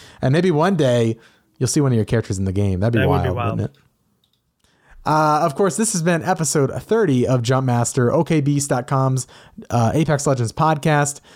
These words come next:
Speaker 1: Uh, you can follow us individually on Twitter. I'm at It's Van Aken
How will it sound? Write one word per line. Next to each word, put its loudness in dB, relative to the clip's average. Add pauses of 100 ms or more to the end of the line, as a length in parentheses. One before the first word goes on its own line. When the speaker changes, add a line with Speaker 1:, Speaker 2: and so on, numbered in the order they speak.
(120)
Speaker 1:
Uh, 0
you 2
can 2
follow 2
us -2
individually 0
on 2
Twitter. 0
I'm 0
at -2
It's -2
Van 2
Aken 0